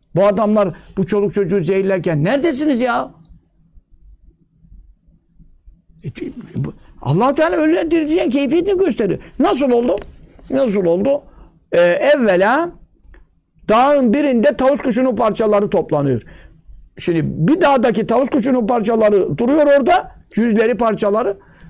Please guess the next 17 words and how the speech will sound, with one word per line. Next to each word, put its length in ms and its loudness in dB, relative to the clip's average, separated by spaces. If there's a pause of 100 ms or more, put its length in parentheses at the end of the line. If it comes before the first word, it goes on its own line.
(140)
Üç 280 2
dağda 320 2
ne 120 0
kadar 320 0
tavus 260 -2
kuşuna 300 -2
ait 360 0
parça 320 0
varsa 380 0 (240)
havada 440 2
böyle 140 2
uçuyor. 480 0 (400)
İbrahim 160 0
Aleyhisselam 340 2
görüyor 320 2
o 100 2
parçalar. 460 -2